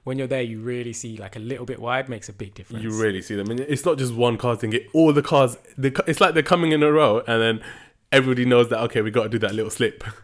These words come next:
Speaker 1: Yeah.
Speaker 2: <laughs> And it happens. But yeah, that was, it was, uh, mate, I'm just so, like, <laughs> excited. It's like, I'm trying to still wrap my head around the experience of, like,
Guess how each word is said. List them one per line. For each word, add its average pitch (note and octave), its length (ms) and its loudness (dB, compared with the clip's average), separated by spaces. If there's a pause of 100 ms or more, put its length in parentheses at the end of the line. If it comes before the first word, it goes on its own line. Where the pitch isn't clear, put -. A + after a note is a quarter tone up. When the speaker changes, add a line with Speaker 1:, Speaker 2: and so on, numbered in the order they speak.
(160)
Speaker 1:
Yeah. C#3 280 -2
Speaker 2:
<laughs> - 20 2
And C#3 140 0
it C3 120 2
happens. B2+ 460 -2 (480)
But C3 120 2
yeah, C#3+ 160 4
that C3+ 140 2
was, B2 220 -2 (180)
it E3+ 120 -2
was, G3 100 -2 (180)
uh, - 60 -8 (260)
mate, G#2+ 360 -6 (500)
I'm A#2 160 -6
just A2+ 240 -8
so, A#2 140 -2
like, A2 420 -2
<laughs> - 20 -20
excited. D3 720 -4
It's F3+ 140 -6
like, G3+ 140 2
I'm E3+ 120 2
trying G3+ 200 4
to F3+ 60 4
still F#3+ 180 0
wrap F3 180 2
my E3 120 0
head E3 200 -2
around D3 300 0
the C3+ 60 -2
experience C3+ 460 0
of, A#2+ 140 0
like, A2+ 240 -4